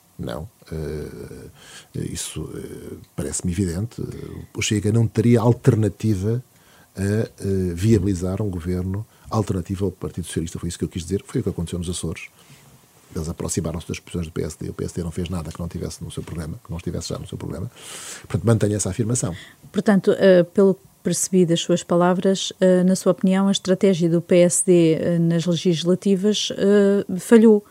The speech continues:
Speaker 2: ao não clarificar totalmente qual seria,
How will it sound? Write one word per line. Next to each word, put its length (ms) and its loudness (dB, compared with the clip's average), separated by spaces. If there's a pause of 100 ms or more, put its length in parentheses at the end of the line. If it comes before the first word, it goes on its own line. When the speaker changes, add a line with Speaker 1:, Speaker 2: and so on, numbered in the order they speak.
(180)
Speaker 2:
ao 380 6 (440)
não 320 8
clarificar 840 6
totalmente 1040 4
qual 200 6
seria, 720 4